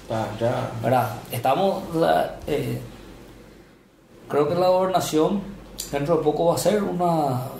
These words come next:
Speaker 2: el, un inicio de obra para un pabellón de terapia intensiva, ¿verdad? Y nosotros, terapistas,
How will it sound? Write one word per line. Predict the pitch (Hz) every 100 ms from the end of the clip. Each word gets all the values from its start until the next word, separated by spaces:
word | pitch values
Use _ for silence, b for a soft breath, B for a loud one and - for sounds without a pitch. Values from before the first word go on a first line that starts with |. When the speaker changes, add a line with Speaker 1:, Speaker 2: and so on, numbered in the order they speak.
| 165 151
Speaker 2:
el, | 131 113 - - 151
un | 151
inicio | 139 139 151 165
de | 143
obra | 143 156 160 - - - - - - - - - - - -
para | 131
un | 131 135
pabellón | 156 156 123 131 139
de | 147 143 123 - - - -
terapia | - 131 127 143
intensiva, | 147 127 113 107 - - - - - - - - -
¿verdad? | - 67 -
Y | 131
nosotros, | 143 139 165 180 - - - -
terapistas, | 170 175 165 156 170 214